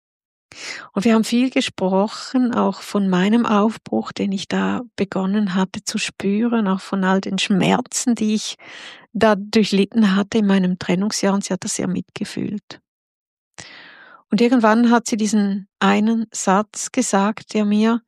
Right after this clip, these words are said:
geblieben ist und der viel geändert hat. Sie hat gesagt: „Susanne, du musst affirmativer denken.“ Sie meinte damit,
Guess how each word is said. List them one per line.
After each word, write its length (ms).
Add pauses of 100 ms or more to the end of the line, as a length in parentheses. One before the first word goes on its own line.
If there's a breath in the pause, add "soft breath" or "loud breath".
(220)
geblieben 520
ist 240
und 80
der 100
viel 280
geändert 640
hat. 300 (600 soft breath)
Sie 80
hat 60
gesagt: 340
„Susanne, 640 (640)
du 120
musst 300
affirmativer 880 (120)
denken.“ 680 (800 soft breath)
Sie 180
meinte 380
damit, 500